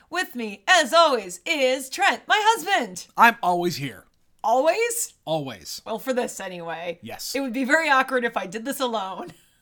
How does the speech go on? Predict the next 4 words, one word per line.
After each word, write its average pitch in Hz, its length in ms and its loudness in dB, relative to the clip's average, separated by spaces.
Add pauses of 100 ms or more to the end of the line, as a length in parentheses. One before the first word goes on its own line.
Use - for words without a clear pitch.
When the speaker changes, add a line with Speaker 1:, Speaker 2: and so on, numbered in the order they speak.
(160)
Speaker 2:
Yeah. 147 500 -2 (720)
Speaker 1:
<laughs> 285 80 -2 (800)
Well, 330 300 8 (180)
today 294 720 4